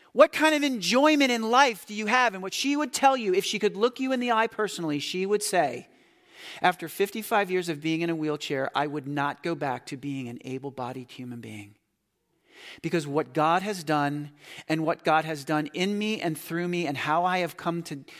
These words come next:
a depth of faith and relationship with Jesus Christ, it's because what he has done through the journey of my life. Because she would say, "For to me to live is Christ," which means that every circumstance that I am in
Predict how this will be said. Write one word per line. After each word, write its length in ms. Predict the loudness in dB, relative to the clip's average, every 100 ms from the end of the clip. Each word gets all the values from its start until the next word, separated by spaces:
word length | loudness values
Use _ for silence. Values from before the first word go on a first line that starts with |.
| -6
a 80 | -6
depth 380 | 2 2 2 -4
of 100 | -6
faith 360 | 0 0 0
and 100 | -2
relationship 580 | -2 -2 -2 -4 -6 -4
with 200 | -6 -6
Jesus 400 | -4 -4 -4 -8
Christ, 580 | -12 -6 -6 -6 -10 -16 -20 -20 -14
it's 100 | -10
because 300 | -6 -6 -4
what 180 | -4 -4
he 180 | -6
has 240 | -8 -8 -8
done 480 | -8 -6 -8 -12 -20 _ _ _ _ _ _ -20 -20 _ _ _ _ _ _ -20
through 240 | -8 -6
the 80 | -6
journey 580 | -6 -4 -4 -4 -8 -14
of 220 | -14 -12
my 180 | -10 -10
life. 560 | -8 -10 -12 -14 -18 -20 _ _ -20 -20 -12
Because 240 | -4 -4 -2
she 240 | -2 2
would 160 | 2 2
say, 440 | 2 2 0 -6 -14 -12
"For 200 | -4 -4
to 240 | -2 -2
me 320 | 0 0 0
to 180 | 0 -4
live 260 | 0 0 0
is 160 | -4
Christ," 640 | -8 -6 -2 -2 -4 -10 -14 -20 -8
which 240 | -4 -2 0
means 280 | 0 0 0
that 120 | -2
every 300 | 0 0 -2
circumstance 800 | -2 -4 -2 -4 -4 -2 -2 -2
that 120 | -4 -2
I 160 | -2
am 200 | -2 -4
in 300 | -2 -2 -4